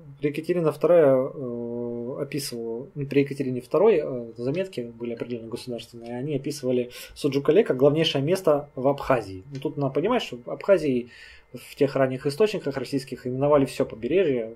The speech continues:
просто не различая абхазов от адыгов, абаза, которых называли, то есть приморские адыги. А,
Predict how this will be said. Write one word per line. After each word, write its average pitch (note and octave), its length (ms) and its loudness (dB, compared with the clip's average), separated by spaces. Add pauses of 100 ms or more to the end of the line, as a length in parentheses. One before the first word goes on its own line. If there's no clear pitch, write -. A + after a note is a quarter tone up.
просто B2 320 -8
не A#2+ 60 -8
различая A#2 640 -4 (640)
абхазов C3 560 0
от - 160 -8
адыгов, B2+ 560 0
абаза, C3 480 4
которых - 400 -14
называли, D#3 460 -2
то - 420 -18
есть A#2 100 -14
приморские B2+ 480 -6
адыги. A#2 320 -8 (1160)
А, B2+ 580 -4